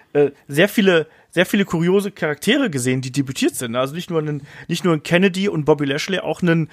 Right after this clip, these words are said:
auch einen Boogeyman ist damals zum Beispiel <laughs> zum ersten Mal aufgetreten. Also man hat da auch schon so ein bisschen was probiert, sage ich einfach mal, ne? Und jetzt können wir dann so ein bisschen weiterspringen. Ähm, zwei sechs, da hat man dann auch schon gemerkt, ja, ne,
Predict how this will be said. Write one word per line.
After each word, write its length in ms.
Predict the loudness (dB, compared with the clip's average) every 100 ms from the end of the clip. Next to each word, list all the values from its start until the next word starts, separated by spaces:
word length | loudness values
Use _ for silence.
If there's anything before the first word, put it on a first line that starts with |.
| -12 -20 -2
auch 100 | 2
einen 140 | 2
Boogeyman 420 | 2 2 2 2
ist 140 | 0 -4
damals 220 | -2 -2
zum 100 | -2
Beispiel 240 | -6 -6 -8
<laughs> 60 |
zum 240 | -4 -2 2
ersten 300 | 2 2 2
Mal 180 | 4 6
aufgetreten. 760 | 6 2 -4 -6 -6 -6 -8 -12 -14 -12 -14 0
Also 400 | 2 4 2 2 -8 _
man 160 | 0
hat 160 | 0 0
da 60 | 0
auch 160 | -2
schon 180 | -2 -2
so 80 | -2
ein 80 | -4
bisschen 280 | -2 -2
was 300 | 0 -2 -2 -8 _ _ -8
probiert, 640 | -6 -4 2 2 2 -8 _
sage 300 | -4 -2 -2
ich 100 | -6
einfach 280 | -16 -18 -16
mal, 200 | -16 -16
ne? 60 | -14
Und 180 | -12 -12
jetzt 160 | -12
können 120 | -4 0
wir 60 |
dann 140 | 0 -2
so 80 |
ein 20 | -8
bisschen 180 | -2
weiterspringen. 600 | 0 2 0 0 -2 -2 -6 -14 -20 -20 -12
Ähm, 240 | -6 -6 -6 -18 _
zwei 260 | -12 0 4
sechs, 380 | 4 2 0 2
da 120 | 4
hat 100 | 4
man 100 | 0
dann 100 | -2
auch 120 | -4
schon 160 | -4 -4
gemerkt, 380 | 2 2 2
ja, 320 | -2 0 0 -4 _ _
ne, 260 | -6 -6